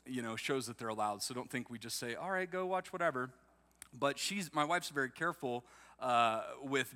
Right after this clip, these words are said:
balancing so they don't get too much screen time. But anyway, nonetheless,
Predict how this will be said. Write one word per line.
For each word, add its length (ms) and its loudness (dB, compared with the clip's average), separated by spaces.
balancing 640 6
so 140 -4
they 80 2
don't 120 2
get 140 -2
too 120 -4
much 140 -2
screen 300 0
time. 320 -4
But 80 6
anyway, 320 4
nonetheless, 640 8